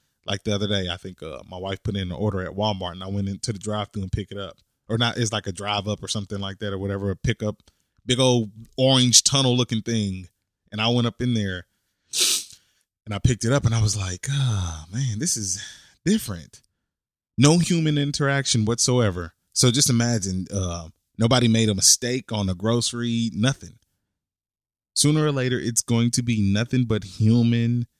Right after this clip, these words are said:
and bot interactions, human and art, art,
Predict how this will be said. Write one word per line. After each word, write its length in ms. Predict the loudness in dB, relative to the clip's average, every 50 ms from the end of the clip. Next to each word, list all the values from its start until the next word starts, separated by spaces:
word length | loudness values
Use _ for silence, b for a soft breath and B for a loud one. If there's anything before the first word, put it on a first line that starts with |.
| _ _ _ _ _ _ _ _ 0
and 260 | 0 2 0 0 0
bot 300 | -2 -2 -2 -2 -6 -8 _
interactions, 800 | -2 -2 -2 0 -2 -2 -2 -2 -4 -6 -8 -10 -8 -8 -6 -2
human 340 | 0 2 2 2 2 0 0
and 120 | 0 0
art, 200 | 0 -2 -4 -4 -8 _ _ -6
art, 240 | -4 -4 -4 -6